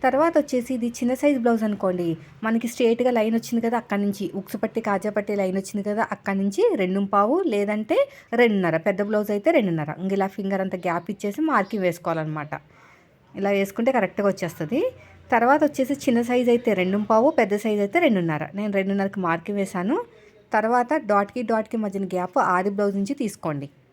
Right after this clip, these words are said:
ఆది బ్లౌజ్ నుంచి చూసుకోవాలన్నమాట. నాకైతే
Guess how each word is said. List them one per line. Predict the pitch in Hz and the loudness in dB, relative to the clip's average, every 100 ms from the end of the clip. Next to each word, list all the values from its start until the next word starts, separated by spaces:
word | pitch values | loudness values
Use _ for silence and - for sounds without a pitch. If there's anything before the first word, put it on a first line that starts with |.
| _ _ _ _ _ - - - 196 | _ _ _ _ _ -20 -20 -6 0
ఆది | 196 220 214 | 2 2 2
బ్లౌజ్ | 220 226 | 4 4
నుంచి | 247 269 | 2 0
చూసుకోవాలన్నమాట. | 233 - 196 185 170 165 175 185 | -2 0 0 2 0 0 -2 -2
నాకైతే | 196 208 202 | -2 0 2